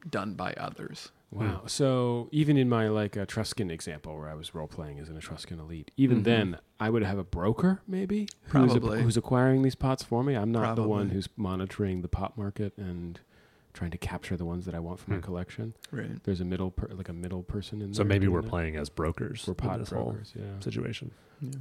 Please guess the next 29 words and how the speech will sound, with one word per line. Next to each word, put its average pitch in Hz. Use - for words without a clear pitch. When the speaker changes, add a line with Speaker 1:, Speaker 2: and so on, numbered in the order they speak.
Speaker 2:
Interesting. 127
Speaker 3:
Taking 90
our, 80
what, 76
benefactors' 78
money 78
and 76
Speaker 1:
There 117
you 113
go. 104
Speaker 3:
running 87
around 85
the 82
city 85
and 80
buying 85
pots -
Speaker 2:
But 127
Speaker 3:
from 98
random 98
auctions 95
that 85
spring 101
up 95
no 98
matter 92
<laughs> -
where 107
you, 98